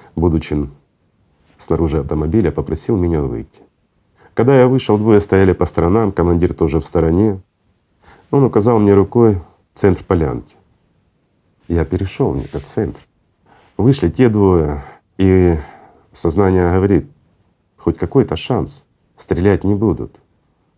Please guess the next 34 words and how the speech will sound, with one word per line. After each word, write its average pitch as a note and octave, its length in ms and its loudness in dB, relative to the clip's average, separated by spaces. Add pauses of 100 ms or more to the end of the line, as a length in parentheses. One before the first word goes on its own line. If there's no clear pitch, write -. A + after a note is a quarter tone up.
(140)
Можно C3+ 300 2
бежать". F2 640 -2
Ну, A2 100 -4
тут C3 200 -4
же G2+ 140 0
говорит: G#2 360 0
"Ты F#2+ 100 -4
уже D2+ 300 -6 (400)
старый A2 380 -2
и - 20 0
толстый, F#2+ 640 -4
слишком E2+ 420 -4
много F#2+ 240 0
съел F#2+ 240 0
пельменей, F2 680 0
чтоб - 280 -6
убегать F2 400 0
от D#2 100 -4
молодых E2+ 360 0
спортивных". C#2+ 640 -4
Знаете, C3 320 -6
вот C#2+ 120 -8
оно D#2+ 200 -4 (500)
и - 80 0
подсказывает, C#3 720 0
и - 40 -10
троллит A#2 360 0
одновременно. F#2 720 0
Интересно B2+ 520 -2
работает E2+ 440 -4
сознание E2+ 560 -4
в - 140 -12
данный D2+ 340 -2
момент. D#2+ 440 -6